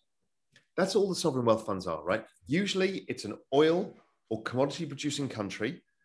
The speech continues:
that gets windfalls in boom times and has hard times, and they offset it by drawing down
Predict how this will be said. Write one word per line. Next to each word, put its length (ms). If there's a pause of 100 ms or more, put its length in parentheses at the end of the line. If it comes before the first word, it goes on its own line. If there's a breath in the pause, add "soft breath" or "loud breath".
(200)
that 80
gets 220
windfalls 880
in 180
boom 240
times 580 (340)
and 100
has 140
hard 440
times, 580 (220)
and 100
they 180
offset 460
it 200 (220)
by 120
drawing 340
down 400